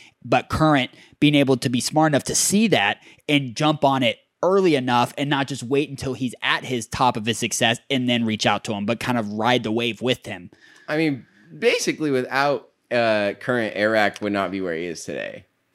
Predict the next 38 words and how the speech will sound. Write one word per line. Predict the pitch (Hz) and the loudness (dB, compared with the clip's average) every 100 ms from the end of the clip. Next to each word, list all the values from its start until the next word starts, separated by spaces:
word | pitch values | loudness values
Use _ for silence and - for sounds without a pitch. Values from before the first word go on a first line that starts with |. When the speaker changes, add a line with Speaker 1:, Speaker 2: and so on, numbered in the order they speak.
| - | 0
Speaker 1:
Okay. | 139 160 190 | 2 2 0
Speaker 2:
Like, | 117 107 | -4 0
that's | 123 - | -2 0
basically | 170 196 160 127 120 | 0 0 0 0 4
it. | 156 95 | 4 2
If, | 107 - - | -8 -10 -8
if | 110 123 | -6 -2
he | |
didn't | 131 143 | 0 0
get | 160 | 0
the | 170 | 0
money | 143 135 156 | 0 0 -2
from | 160 160 | -4 -6
Current, | 127 98 101 123 - _ _ _ _ - | -2 0 0 -4 -8 _ _ _ _ -2
like, | 123 104 - | 0 0 -6
Current, | - 131 147 - - | -2 0 0 -4 -6
as | 120 | -6
far | - 143 | 2 4
as | 147 131 | 4 4
I | 117 139 | 2 4
know, | 131 120 | 4 2
within, | 117 123 | 2 0
like, | 123 - | -2 -4
the | |
story | - - 113 135 127 | -8 -4 0 2 2
of | 101 | 2
it, | 101 | -2
was | 98 113 | -4 -4
one | |
of | 113 | -6
the | 107 | -4
last | 98 98 107 110 - 90 | -2 0 0 -2 -8 -6
brands | 98 110 107 101 | -4 -2 -2 -4
to | - 139 123 | -2 4 4
accept | 104 - 92 - | 4 0 0 -2
the | - | -10
Squarespaces, | - 127 120 - 113 110 110 101 | -2 2 2 2 -2 0 0 -2
the | 104 98 | 0 -2